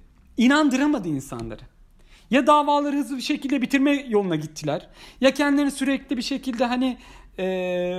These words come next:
açıklamak zorunda, e, hissettiler. E,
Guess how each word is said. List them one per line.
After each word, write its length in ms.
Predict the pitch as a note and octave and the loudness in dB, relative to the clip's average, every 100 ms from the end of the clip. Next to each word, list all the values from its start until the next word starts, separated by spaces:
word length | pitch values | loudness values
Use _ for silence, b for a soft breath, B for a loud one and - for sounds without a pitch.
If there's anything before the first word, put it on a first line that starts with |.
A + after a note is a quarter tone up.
| F3+ | -4
açıklamak 540 | - G3 - B3 C#4+ A3+ | -2 -2 0 4 4 2
zorunda, 600 | B3 G#3+ F3+ D#3 - - - | 0 0 0 -4 -4 -14 -8
e, 180 | D#3 | -6
hissettiler. 720 | C#3+ D#3+ - D3+ - D3 B3 - B B B B | -6 -8 -6 -6 -4 -2 -2 -4 B B B B
E, 120 | - | -8